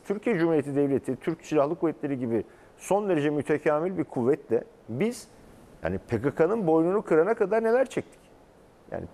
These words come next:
üç beş tane çapulcu dediğimiz adamlar bize bir sürü sıkıntı çıkarttılar ve hala da çıkartıyorlar. Mücadele ediyoruz. Orada hat falan otuz kilometre hat kurduk.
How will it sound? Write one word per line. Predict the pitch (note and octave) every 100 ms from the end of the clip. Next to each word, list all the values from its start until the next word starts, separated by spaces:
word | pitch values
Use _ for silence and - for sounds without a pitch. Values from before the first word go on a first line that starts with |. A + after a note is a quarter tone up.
| -
üç | - -
beş | - -
tane | - D#3
çapulcu | D3 F3+ F3 E3+ E3+
dediğimiz | G3 C#3+ A#2 A2
adamlar | D#3 D3 G2+ D#3+ - -
bize | A#2+ C#3 A3 - - - - -
bir | G3
sürü | B3 G#3 G3+
sıkıntı | F3+ G3+ G3
çıkarttılar | A#3 - D3+ - - D#2+
ve | F#2+
hala | A#2+ G#3 C#4
da | -
çıkartıyorlar. | - - - G2 F2+
Mücadele | F2+ F#2 B2 D#3+ -
ediyoruz. | - G#3 D3
Orada | B2+ B2+
hat | C#3+ D#3
falan | - D#3+ G#3+
otuz | C3 D#3+ -
kilometre | A#2 G#2 -
hat | - -
kurduk. | - E3+